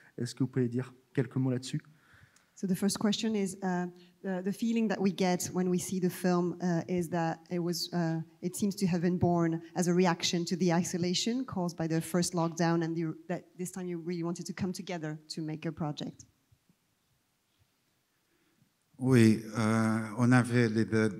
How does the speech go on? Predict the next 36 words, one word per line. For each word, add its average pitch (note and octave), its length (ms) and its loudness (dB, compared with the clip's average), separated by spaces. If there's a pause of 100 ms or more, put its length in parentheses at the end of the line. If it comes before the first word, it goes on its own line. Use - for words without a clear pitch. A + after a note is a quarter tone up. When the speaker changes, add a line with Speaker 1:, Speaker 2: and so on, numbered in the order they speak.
Speaker 3:
euh, G2 280 -2
des F2+ 140 -2
projets F#2+ 600 2
différents. G2 640 -2 (540)
Alors, F2+ 120 -2
nous F#2+ 120 0
sommes F#2+ 220 0
en F2+ 80 0
train F#2+ 200 -4
de F2+ 120 -2
préparer G2 600 0
d'autres F#2 340 -4
films C3 440 -2 (320)
à G2 120 2
nous. G#2+ 380 4 (880)
Et, G2 920 6
et - 20 0
c'était A2 280 4
impossible G2 600 4
de F#2 140 0
le F#2+ 100 6
faire G2 380 4
à F#2+ 80 4
ce G2 160 0
moment G2 480 6
à F2 80 2
cause E2+ 380 -2
de, E2 280 -2 (640)
du F#2 140 -4
covid. F#2 380 2 (840)
Et G2 140 4
donc, G2+ 380 4
on A2 340 2
a G#2+ 160 6
décidé, A2 960 6
euh, F#2+ 800 2